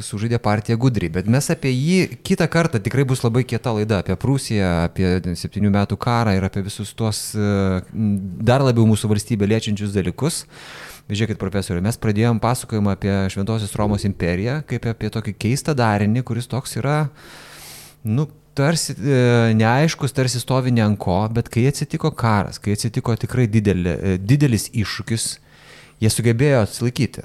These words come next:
Kaip jie, e, tai padarė? I-, iš, kaip veikia imperatoriškoji kariuomenė, kuri sukariavo šitame kare? Nes man atrodo, kad karas ir yra tas pagrindinis išbandymas,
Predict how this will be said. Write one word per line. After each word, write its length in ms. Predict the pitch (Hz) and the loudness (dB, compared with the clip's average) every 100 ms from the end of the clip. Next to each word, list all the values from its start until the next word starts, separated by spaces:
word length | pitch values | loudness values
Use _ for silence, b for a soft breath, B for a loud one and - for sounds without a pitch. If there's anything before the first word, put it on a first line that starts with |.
| - | -16
Kaip 340 | - 185 202 139 | 0 2 2 0
jie, 160 | 147 | 2
e, 760 | 156 143 131 120 110 104 98 95 | 2 2 2 2 4 4 2 0
tai 160 | - 123 | -2 -4
padarė? 500 | 123 135 78 - - - - | -2 0 -2 -4 -14 -20 -20
I-, 400 | - - 117 110 - - - - | -18 -8 -4 -4 -6 -14 -20 -6
iš, 180 | 113 - - - _ - | -4 -6 -14 -20 _ 0
kaip 180 | 220 127 | 0 4
veikia 440 | 175 190 139 123 - | 2 4 2 0 0
imperatoriškoji 840 | 123 117 131 151 139 123 131 120 | 0 2 2 2 0 -2 -2 0
kariuomenė, 560 | 127 131 156 120 110 104 | 2 4 4 4 4 4
kuri 220 | - 110 | 2 0
sukariavo 540 | - 107 107 131 98 85 | 0 2 4 4 2 0
šitame 320 | - 78 76 | -4 -4 -4
kare? 300 | - 82 - | -6 -6 -2
Nes 240 | 113 117 - B B | -2 -2 -6 B B
man 180 | 151 196 | 0 2
atrodo, 280 | 190 175 156 | 4 4 2
kad 100 | - | 0
karas 440 | 127 135 143 - | 2 4 2 0
ir 160 | 151 156 | -4 -2
yra 120 | 165 | -2
tas 160 | 117 | -2
pagrindinis 520 | - 104 104 117 107 98 | -4 -2 2 2 2 0
išbandymas, 600 | 98 107 120 127 127 | 0 2 2 2 0